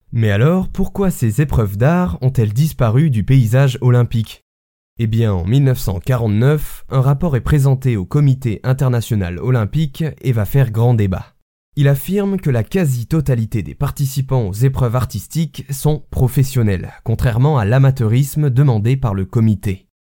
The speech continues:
En effet, les artistes avaient par exemple le droit de vendre leurs œuvres à la fin des expositions pendant les J O, ce qui donnait lieu à différentes polémiques.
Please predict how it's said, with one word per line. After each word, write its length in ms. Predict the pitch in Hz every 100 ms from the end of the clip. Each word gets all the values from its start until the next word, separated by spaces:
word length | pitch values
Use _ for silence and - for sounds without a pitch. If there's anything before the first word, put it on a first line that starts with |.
| _ _
En 120 | 113 101
effet, 520 | 101 160 175 185 _ -
les 220 | 160 165
artistes 320 | 180 214 185
avaient 160 | 123 113
par 160 | 165
exemple 420 | 143 117 104 98 -
le 180 | - 117
droit 300 | 120 123 123
de 80 | 101
vendre 380 | 98 113 104 98
leurs 260 | 95 101
œuvres 260 | 117 107 98 95
à 80 |
la 100 | 92
fin 200 | 90 160
des 180 | 143 120
expositions 680 | 113 - 120 110 - 123 175
pendant 300 | - 147 135
les 140 | 101
J 180 | 95 104
O, 280 | 110 156 -
ce 180 | - -
qui 140 | 123 156
donnait 260 | 143 165
lieu 380 | 117 120 160 180
à 80 | 110
différentes 560 | 135 135 104 123 131
polémiques. 600 | - 123 117 104 - -